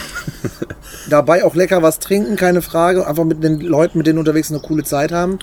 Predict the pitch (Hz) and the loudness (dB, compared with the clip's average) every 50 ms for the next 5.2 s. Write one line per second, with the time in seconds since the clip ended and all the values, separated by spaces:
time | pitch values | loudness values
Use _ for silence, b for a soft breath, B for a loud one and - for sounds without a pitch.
0 | - - 90 90 90 95 - 120 123 131 123 - 165 156 143 127 160 185 - - | -10 -10 -10 -8 -8 -8 -6 0 0 0 2 2 0 0 2 2 2 0 2 0
1 | 180 - 175 185 175 - 147 120 120 117 117 131 143 156 139 143 120 - 135 151 | -2 0 0 0 0 0 0 -2 -2 0 0 0 -2 -2 -2 -2 -4 0 2 2
2 | 170 170 151 151 143 143 147 165 190 165 143 123 - 127 120 143 151 165 156 - | 2 2 2 0 0 2 2 2 2 2 0 0 -2 -4 -4 -2 -2 -2 -4 -4
3 | 117 107 110 107 113 113 113 110 107 117 127 160 185 165 147 131 113 107 151 147 | -6 -4 -4 -2 -2 -2 -2 -4 -6 -4 0 0 0 0 0 -4 -6 -2 0 2
4 | 143 139 139 - B B B B 135 123 - - 156 147 156 156 151 147 151 147 | 2 2 0 -2 B B B B -6 -4 -2 0 2 2 4 2 2 2 2 0
5 | 143 143 147 | 0 -2 -4